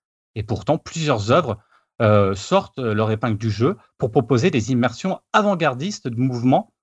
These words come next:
qui riment plus avec Flower Power que droiture et chasteté. On va commencer par Dumbo en mille neuf cent quarante et un avec la parade des éléphants roses, ou plutôt le délire psychédélique d'un petit éléphant volant et difforme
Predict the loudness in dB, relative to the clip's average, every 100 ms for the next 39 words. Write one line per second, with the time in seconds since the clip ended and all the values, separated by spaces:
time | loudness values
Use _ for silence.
0 | _ 0 2 2 0 -2 -2 -4 0 2
1 | 2 -2 -2 -2 0 -2 -2 2 2 0
2 | _ _ -2 0 2 2 0 -4 -2 -4
3 | -4 -8 -8 -18 _ _ _ _ _ _
4 | _ -18 -2 0 2 2 0 -2 -2 -2
5 | 0 -2 -2 -2 -4 -4 -6 -6 -4 -4
6 | -4 -2 -2 -4 -12 -8 0 0 2 0
7 | 2 4 4 2 -2 -2 -2 -2 0 0
8 | 0 -2 -8 -8 -6 -4 -4 -2 -2 -2
9 | -6 -6 -2 -2 0 0 0 0 0 0
10 | 2 4 4 4 4 4 4 4 4 0
11 | 2 2